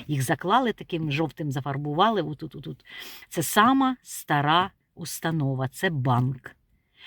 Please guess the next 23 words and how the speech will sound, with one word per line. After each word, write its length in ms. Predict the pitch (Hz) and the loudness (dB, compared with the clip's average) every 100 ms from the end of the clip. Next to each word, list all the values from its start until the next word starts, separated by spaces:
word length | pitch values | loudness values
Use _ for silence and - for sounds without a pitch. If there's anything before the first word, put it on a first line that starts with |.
| - - | -20 -4
А 100 | 185 | -4
справа 460 | - - 285 311 202 | -2 2 6 6 4
від 220 | 160 147 | 2 -2
нас 300 | 139 131 - | -4 -4 -4
музей, 420 | 185 220 143 139 | -2 0 0 0
ми 100 | 147 | 0
з 80 | 143 | 2
вами 220 | 180 175 | 2 2
обов'язково 540 | 160 160 165 - 247 | 0 0 -2 -2 -2
сходимо. 560 | 160 - 147 135 139 139 | -4 -2 -2 0 0 0
Його 380 | 147 180 233 240 - - | 2 2 4 2 -2 -8
поча-, 400 | - 170 214 180 - | -4 0 4 2 2
е, 200 | 180 170 | -2 0
реставрацію 680 | 175 - 202 190 180 - 160 | 0 0 2 4 2 0 -4
почали 460 | 170 - 156 160 | -4 -2 -2 -2
при 200 | - 147 | -4 -4
Бабаєві 640 | 139 139 190 240 233 240 220 - | -2 2 4 4 2 -2 -4 -8
Олегі, 440 | 208 214 214 208 | -4 -2 -2 -4
царство 440 | - 196 208 - 196 | -4 -4 -4 -6 -4
небесне, 400 | 185 190 185 185 | -2 -2 -2 -4
це 120 | 180 | -2
наш 280 | 180 185 180 | 0 0 0
мер, 320 | 175 175 | 2 2